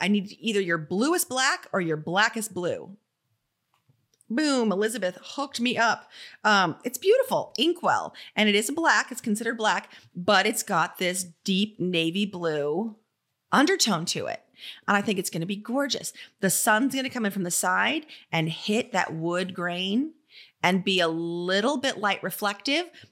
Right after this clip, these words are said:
but not glammy. He doesn't want glammy. He doesn't want it like Miami. He said he doesn't want, you know, that too glitzy. He wants it elegant and rich. So being wood, again, it has,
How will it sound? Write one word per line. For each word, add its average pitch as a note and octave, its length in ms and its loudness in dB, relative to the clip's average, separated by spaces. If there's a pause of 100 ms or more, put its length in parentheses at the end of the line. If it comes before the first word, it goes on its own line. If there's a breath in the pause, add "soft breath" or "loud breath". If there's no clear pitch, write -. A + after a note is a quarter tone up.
(100)
but A3 140 2
not E3 300 2
glammy. G#3 680 0
He A3 100 -6
doesn't E3+ 240 0
want G#3 200 -2
glammy. C#4+ 440 0
He G#3+ 80 0
doesn't F#3 240 -2
want G#3+ 120 0
it G3+ 40 -2
like G#3+ 180 -2
Miami. A#3 500 0
He A3 120 -2
said G3+ 220 -2
he F#3 60 -4
doesn't F#3+ 300 -6
want, G3 280 -6 (340 loud breath)
you F#3+ 140 2
know, D#3+ 120 2
that F3 260 2
too A#3+ 180 2
glitzy. F#3+ 580 -2
He G#3+ 160 -2
wants E3 320 -2
it E3 200 -2 (100)
elegant G3+ 460 0
and E3 280 -4
rich. - 580 -2 (720 soft breath)
So A3 240 4
being F#3 580 0
wood, G#3 520 2
again, G3 220 -2
it F3+ 100 -4
has, G3+ 420 -2